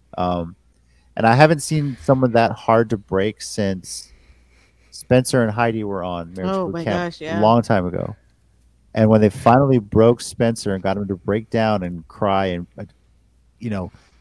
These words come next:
Speaker 2: He grew
Speaker 1: uh,
Speaker 2: up right there,
Speaker 1: he
Speaker 2: like
Speaker 1: grew up, yeah. It was a different Spencer than you see, like, the, the asshole we're all used
Speaker 2: Now
Speaker 1: to
Speaker 2: he's a,
Speaker 1: seeing on reality
Speaker 2: but
Speaker 1: T V.
Speaker 2: he didn't wanna be a dad. He never wanted to be a dad. "I can't be a dad.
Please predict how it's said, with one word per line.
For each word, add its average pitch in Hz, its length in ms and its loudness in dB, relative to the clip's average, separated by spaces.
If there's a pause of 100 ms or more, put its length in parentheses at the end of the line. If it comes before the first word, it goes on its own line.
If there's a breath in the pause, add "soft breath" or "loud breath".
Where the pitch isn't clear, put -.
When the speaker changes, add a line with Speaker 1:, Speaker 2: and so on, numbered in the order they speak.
(340 soft breath)
Speaker 2:
He 185 80 -20
grew 170 140 -6
Speaker 1:
uh, 185 180 0
Speaker 2:
up 202 120 -10
right 180 180 -8
there, 170 140 0
Speaker 1:
he 165 60 0
Speaker 2:
like 160 140 -4
Speaker 1:
grew 127 220 10
up, 165 160 10
yeah. 135 320 4
It 110 120 2
was 117 200 2
a 113 80 -4
different 117 420 -2
Spencer 120 300 -4
than 110 100 -6
you 110 80 -8
see, 113 220 -8
like, 104 180 -4
the, 101 220 -6
the - 180 -6
asshole 107 460 -2
we're 101 120 -2
all 104 100 0
used 113 160 -6
Speaker 2:
Now 269 100 -2
Speaker 1:
to 320 60 -2
Speaker 2:
he's 320 100 -2
a, 320 60 -4
Speaker 1:
seeing 156 120 0
on 131 100 2
reality 113 300 -4
Speaker 2:
but 220 80 -6
Speaker 1:
T 226 60 -10
V. 240 80 -6
Speaker 2:
he 254 60 -4
didn't 233 260 -6
wanna 240 260 -2
be 254 160 -4
a 247 60 -2
dad. 233 500 -6
He 208 60 -12
never 196 340 -10
wanted 262 300 -2
to 247 80 -10
be 262 120 -4
a 254 40 -6
dad. 233 380 -2
"I 185 120 -6
can't - 240 -10
be 185 140 -8
a 175 40 -10
dad. 190 280 -4